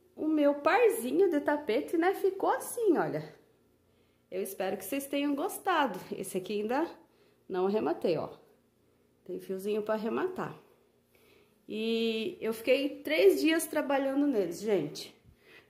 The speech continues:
Porque, né, a gente para e vai fazer outra coisa. E como não é encomenda, a gente não fica tão, é, preocupado, né, em terminar. E então, ficou assim o meu tapetinho, olha.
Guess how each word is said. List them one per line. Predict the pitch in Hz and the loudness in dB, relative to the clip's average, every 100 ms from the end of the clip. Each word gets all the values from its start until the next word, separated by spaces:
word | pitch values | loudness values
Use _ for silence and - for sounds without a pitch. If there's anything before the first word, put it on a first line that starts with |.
| _ - | _ -8
Porque, | 190 196 - 202 202 190 196 | -6 -6 -2 0 2 4 4
né, | 349 415 415 | 4 4 2
a | 254 | -4
gente | 262 359 370 | 2 4 4
para | 359 320 349 320 294 262 | 2 0 2 4 4 2
e | |
vai | 247 | 0
fazer | 254 240 226 | -2 -4 -4
outra | 233 - | -6 -6
coisa. | - - 277 277 254 254 | -10 -2 2 4 2 0
E | |
como | 262 247 | 0 0
não | 262 294 | 0 0
é | 269 | -2
encomenda, | 262 262 240 247 285 330 370 - - - _ | -2 -2 0 0 2 2 2 -4 -14 -20 _
a | 320 | -2
gente | 330 330 330 | 0 4 6
não | 349 | 6
fica | 349 320 311 294 | 4 0 0 0
tão, | 294 269 294 277 220 - - _ _ _ _ _ _ _ | 0 2 4 4 2 -8 -20 _ _ _ _ _ _ _
é, | 214 214 214 202 190 190 - _ _ _ _ - | 2 4 6 4 2 -2 -10 _ _ _ _ 6
preocupado, | 226 240 240 302 - 180 202 220 | 8 8 6 -2 4 6 6 4
né, | 226 208 | 4 6
em | 208 | 4
terminar. | 208 202 240 254 180 202 - _ _ _ _ _ _ | 2 -2 0 0 0 -2 -10 _ _ _ _ _ _
E | 247 | 0
então, | 277 311 349 403 494 | 2 4 6 4 4
ficou | 440 427 415 | 2 2 0
assim | 508 - - 370 | 0 2 8 10
o | 359 | 10
meu | 370 | 10
tapetinho, | 370 349 392 381 381 349 320 | 4 0 -2 2 6 8 6
olha. | 220 156 160 | 4 2 0